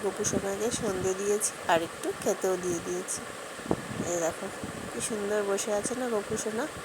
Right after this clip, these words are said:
প্রীত তো বারবার ওদেরকে তুলে কোলে নিয়ে নেয়, ও বলে, "আমার কোলে থাকবে।" এই যে দেখো,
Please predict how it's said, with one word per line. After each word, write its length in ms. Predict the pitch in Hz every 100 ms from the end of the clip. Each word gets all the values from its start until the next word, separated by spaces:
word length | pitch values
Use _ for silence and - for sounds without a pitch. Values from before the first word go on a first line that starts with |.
| - - -
প্রীত 180 | 254 247 -
তো 100 | 254
বারবার 440 | 226 226 214 233 233
ওদেরকে 360 | 214 220 226 -
তুলে 220 | 226 220 220
কোলে 220 | 220 208 202
নিয়ে 240 | 208 214
নেয়, 220 | 208 254 285 - - - - - - - - - - - - - - - 247
ও 300 | 233 233 220 208
বলে, 220 | 208 208
"আমার 240 | 202 202 208
কোলে 200 | 214 196 196
থাকবে।" 360 | 196 196 190 208 208 - - - - - - - - - - - - - - - - - - - - - - 190
এই 60 |
যে 60 | 180
দেখো, 240 | 175 185